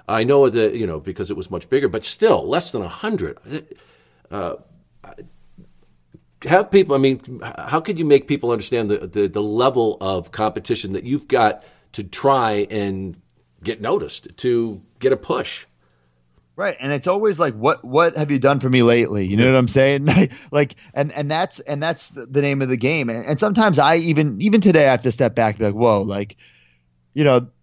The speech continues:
Speaker 2: you are in W W E. You know how many people
Speaker 1: Mm.
Speaker 2: wanna be here? You know how many thousands of people have tried to be here or are still trying to be here?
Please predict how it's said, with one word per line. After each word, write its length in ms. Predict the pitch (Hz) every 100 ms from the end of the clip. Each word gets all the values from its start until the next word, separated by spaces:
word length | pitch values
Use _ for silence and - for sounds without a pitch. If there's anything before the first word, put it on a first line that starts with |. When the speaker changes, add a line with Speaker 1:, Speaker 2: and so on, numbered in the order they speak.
| _
Speaker 2:
you 300 | 131 185 196
are 280 | 139 147 147
in 200 | 127 120
W 240 | 127 127
W 200 | 127 120
E. 40 | 113
You 80 |
know 60 | 143
how 40 |
many 100 | 240 220
people 200 | 180 165
Speaker 1:
Mm. 40 |
Speaker 2:
wanna 180 | 165 147
be 200 | 135 135
here? 160 | 135
You 60 | 139
know 60 | 190
how 20 |
many 180 | 175 -
thousands 440 | 131 120 139 131 135
of 60 |
people 260 | 151 139 135
have 120 | 113
tried 540 | - 135 135 135 143
to 80 | 139
be 180 | 135 147
here 120 | 147
or 140 | 139 113
are 40 |
still 380 | 113 - 160 165
trying 260 | - 156 156
to 60 |
be 200 | 147 156
here? 260 | 156 160